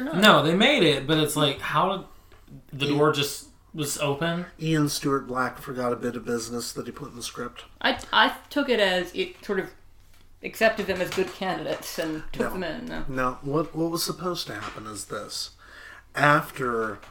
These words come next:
Speaker 3: the capturing of the War Machine in Covent Garden, the Doctor accidentally drops his tardis key.
Speaker 2: Hmm.
Speaker 3: Ben picks it up and says, "Here, Doc, you forgot." And the Doctor goes on, and he's like, "Oh, I'll just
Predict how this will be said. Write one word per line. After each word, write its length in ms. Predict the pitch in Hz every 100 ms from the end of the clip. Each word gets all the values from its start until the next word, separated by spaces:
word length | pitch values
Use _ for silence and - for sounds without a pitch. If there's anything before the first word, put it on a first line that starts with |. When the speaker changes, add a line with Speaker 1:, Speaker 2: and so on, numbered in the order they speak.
| -
Speaker 3:
the 540 | 131 120 117 113 113 113 - - -
capturing 600 | - 147 127 - 143 127
of 80 | 120
the 60 | 117
War 180 | 123 120
Machine 400 | 120 - 127 117
in 120 | 110
Covent 500 | - 117 117 104 -
Garden, 460 | 117 110 104 104 - _ - - - - - - -
the 100 | 143
Doctor 360 | 143 139 139 143
accidentally 580 | 127 - 135 131 123 120
drops 560 | 110 123 120 - -
his 140 | 127 -
tardis 360 | 143 135 113 -
key. 260 | - - - - -
Speaker 2:
Hmm. 360 | 120 120 110 107 - -
Speaker 3:
Ben 280 | 143 143
picks 260 | 135 147 -
it 80 | 143
up 120 | 139
and 100 | 131
says, 280 | 147 135 131
"Here, 160 | 208
Doc, 300 | 190 147 147
you 60 | 131
forgot." 500 | - 135 139 143 - -
And 580 | 127 123 120 120 107 - -
the 100 | 131
Doctor 300 | 123 120 110
goes 240 | 120 117
on, 300 | 123 135 117 113
and 60 |
he's 140 | 117 104
like, 160 | 120 -
"Oh, 120 | 156
I'll 100 | 120
just 260 | 123 -